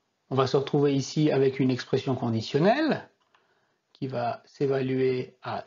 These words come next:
t somme trois moins un, zéro plus trois. On va évaluer les arguments de la fonction, comme d'habitude, jusqu'à ce qu'ils aient une valeur. Je passe un peu des étapes, hein. Les deux flèches ici veulent dire que je passe des étapes. Puis, on refait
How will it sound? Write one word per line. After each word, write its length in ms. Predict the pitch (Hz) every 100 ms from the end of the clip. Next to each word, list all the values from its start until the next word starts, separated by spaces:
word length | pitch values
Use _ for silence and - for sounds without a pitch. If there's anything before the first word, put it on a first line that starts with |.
| -
t 160 | - 135
somme 460 | - 147 139 127
trois 220 | - 143
moins 280 | 135 131 131
un, 120 | 131
zéro 300 | 120 120 107
plus 220 | 107 156 -
trois. 440 | - 220 277 - - _ _ -
On 100 | 117
va 220 | 113 -
évaluer 440 | 131 123 117 120
les 160 | 113 117
arguments 320 | 113 120 107
de 40 |
la 60 | 107
fonction, 460 | - 196 - 247 247
comme 180 | 135
d'habitude, 480 | 120 120 131 - 220
jusqu'à 240 | 156 - 135
ce 120 | 135
qu'ils 260 | 131 123
aient 80 | 120
une 180 | 123 135
valeur. 420 | 175 214 247 247 - _ -
Je 40 |
passe 300 | - 151 156
un 40 | 170
peu 120 | 151
des 180 | 131 165
étapes, 340 | 185 196 -
hein. 120 | -
Les 140 | 143 127
deux 120 | 135
flèches 300 | - 151 147
ici 400 | 135 160 151 - -
veulent 140 | 131
dire 200 | 135 139
que 120 | 131
je 80 | 123
passe 260 | 117 131 120
des 180 | 104 120
étapes. 380 | 120 214 254 - _ _ _ _ _
Puis, 320 | 269 349 359 _ _ 196
on 240 | 233 240 - _ _
refait 680 | 160 151 - 131 175 202